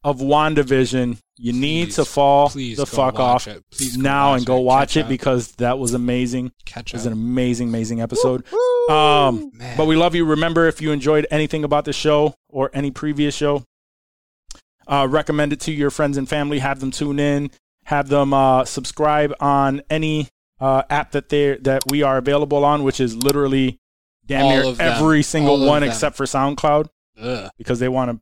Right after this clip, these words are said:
Speaker 1: they want us to pay for that shit.
Speaker 2: Fuck all that.
Speaker 1: Uh, <laughs> uh, but other than that, man, we love you.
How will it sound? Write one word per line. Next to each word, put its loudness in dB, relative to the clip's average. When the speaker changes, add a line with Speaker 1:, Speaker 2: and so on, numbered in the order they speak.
Speaker 1:
they -8
want -6
us -12
to -14
pay -8
for -6
that -4
shit. -4
Speaker 2:
Fuck -16
all -14
that. -12
Speaker 1:
Uh, 0
<laughs> -
uh, 4
but 0
other 2
than -2
that, 0
man, -2
we -4
love 2
you. 0